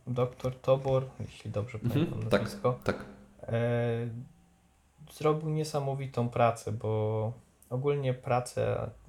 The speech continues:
Speaker 1: prace tłumaczeniowe to jest ogromny wysiłek intelektualny, czasowy i tak dalej, a, a przetłumaczenie Biblii to jest w ogóle już jakiś rekord świata. E, mam szczerą nadzieję, że, że też finansowo mu się to opłaciło, bo, bo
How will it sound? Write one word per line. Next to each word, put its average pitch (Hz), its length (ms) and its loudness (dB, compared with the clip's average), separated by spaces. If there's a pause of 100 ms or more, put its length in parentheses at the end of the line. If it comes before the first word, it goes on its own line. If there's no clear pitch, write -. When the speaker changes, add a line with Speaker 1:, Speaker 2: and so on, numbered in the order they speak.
(120)
Speaker 1:
prace 120 280 -2
tłumaczeniowe 117 800 0
to 107 100 -14
jest 123 100 -4
ogromny 117 380 2
wysiłek 113 400 -2
intelektualny, 117 880 2
czasowy 117 460 -2
i 117 40 -12
tak - 260 -20
dalej, 110 280 0
a, 110 380 -4
a - 80 -12
przetłumaczenie 123 640 -4
Biblii 123 500 -2
to 113 220 0
jest 117 340 -4
w - 40 -6
ogóle 113 240 -2
już 110 100 0
jakiś - 240 -12
rekord 123 340 -6
świata. 117 440 -2 (800)
E, 120 300 4
mam 135 240 2
szczerą 165 360 8
nadzieję, 139 460 2
że, 123 640 2 (500)
że - 120 -10
też 123 280 -2
finansowo 123 560 6
mu 117 140 2
się 139 120 -2
to - 120 0
opłaciło, 123 680 4
bo, 113 680 4 (140)
bo 123 140 -4